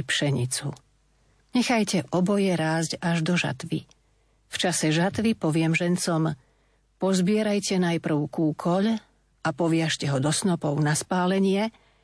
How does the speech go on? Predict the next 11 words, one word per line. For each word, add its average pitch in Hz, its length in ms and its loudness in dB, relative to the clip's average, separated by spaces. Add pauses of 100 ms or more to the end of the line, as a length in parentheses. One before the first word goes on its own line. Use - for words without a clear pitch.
(420)
ale 165 240 -2
pšenicu 180 720 0 (480)
zhromaždite 190 800 0
do 170 160 0
mojej 170 320 2
stodoly.“ 143 720 -4 (1700)
Predniesol 208 800 2
im 196 320 2
ešte 196 480 0
iné 185 280 4
podobenstvo. 135 760 -2